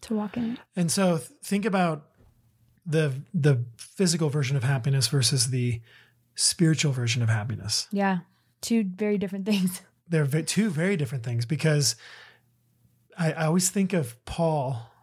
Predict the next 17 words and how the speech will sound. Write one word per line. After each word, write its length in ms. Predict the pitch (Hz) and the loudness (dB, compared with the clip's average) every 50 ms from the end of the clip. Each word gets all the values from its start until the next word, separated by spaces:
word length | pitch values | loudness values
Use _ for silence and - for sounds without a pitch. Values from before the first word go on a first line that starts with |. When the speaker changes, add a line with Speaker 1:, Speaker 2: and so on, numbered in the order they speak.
| _ _ _ - - - | _ _ _ -20 -4 0
Speaker 2:
in 140 | - 170 151 | 2 2 2
prison 480 | - - - 160 135 131 120 120 117 113 117 - - _ _ _ _ _ _ _ _ _ _ | 2 0 0 0 2 0 0 -2 -4 -4 -6 -12 -20 _ _ _ _ _ _ _ _ _ _
singing, 600 | - - - - 185 160 147 139 120 117 113 117 117 - _ _ _ _ _ _ _ _ _ _ | -10 -6 0 2 2 2 2 2 -2 -4 -8 -10 -10 -16 _ _ _ _ _ _ _ _ _ _
and 120 | - 160 151 | -2 0 2
he's, 200 | 156 151 131 156 - - | 2 2 0 -2 -2 0
and 100 | 175 165 | 2 2
he's 180 | 156 139 139 | 2 2 0
there, 440 | 131 156 156 151 127 120 120 113 - - | 0 0 0 0 0 -2 -4 -6 -6 -4
Speaker 1:
Bound 400 | - 185 196 196 190 196 190 190 | -2 0 0 0 0 0 0 0
Speaker 2:
or 80 | 160 156 | 0 0
Speaker 1:
still, 180 | 151 - 185 180 | -2 -4 -6 -2
Speaker 2:
Peter 280 | 185 185 185 160 156 147 | 0 2 2 2 0 -2
Speaker 1:
yeah. 100 | 147 185 | -2 -2
Speaker 2:
in 160 | 165 151 143 | -2 -2 -2
prison. 340 | - - 170 175 165 160 - - - - - - - | 0 0 0 0 0 -4 -8 -12 -14 -14 -14 -2 2
Like, 240 | 175 175 165 165 - | 2 2 2 0 -2
they 420 | 156 170 175 175 170 165 - - | -2 -2 0 0 0 -2 -4 -8